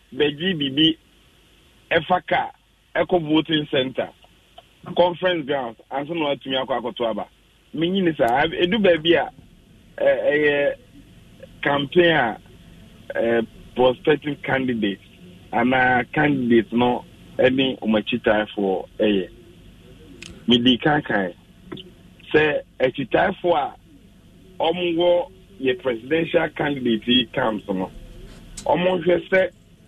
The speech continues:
ɔmo ne yɛ, ɔmo anam ntu, ɔmo nsɛm nka no,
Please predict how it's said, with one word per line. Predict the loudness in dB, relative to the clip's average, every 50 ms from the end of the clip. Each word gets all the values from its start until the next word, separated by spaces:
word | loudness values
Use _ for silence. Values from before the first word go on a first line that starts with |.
| -20 _ _ -20 -20 -20 -20 -20 -20 -20 -20 -20 -8 -2
ɔmo | -2 0 2 2 2 2
ne | 2 2
yɛ, | 2 4 4 2 2 0 -2 -4 -12 -20 -20 -20 -20 -20 -20 -8 -2 -2
ɔmo | 0 0 2
anam | 2 2 2 2 2
ntu, | 2 0 0 -2 -2 -4 -4 -4 -4 0
ɔmo | 2 2 2 4 2 0 0
nsɛm | 0 0 0 0 0 -2 -4
nka | -2 -4 -4 -4 -4
no, | -8 -8